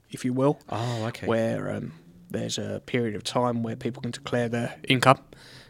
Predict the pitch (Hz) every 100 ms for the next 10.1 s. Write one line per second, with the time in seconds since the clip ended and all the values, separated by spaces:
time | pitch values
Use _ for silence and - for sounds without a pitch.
0 | - 120 120 - - - 123 120 127 151
1 | - - 117 117 104 - - - 107 -
2 | 101 104 98 98 107 101 - 107 - -
3 | 120 131 123 110 - 80 - - 135 135
4 | - - 123 120 120 135 - - - 131
5 | 135 131 127 - 131 123 131 151 160 -
6 | 123 117 123 110 113 120 - 139 - -
7 | - - 123 - 131 131 127 - 151 -
8 | - - - - - - - - - -
9 | - 117 117 113 120 - - 117 - -
10 | -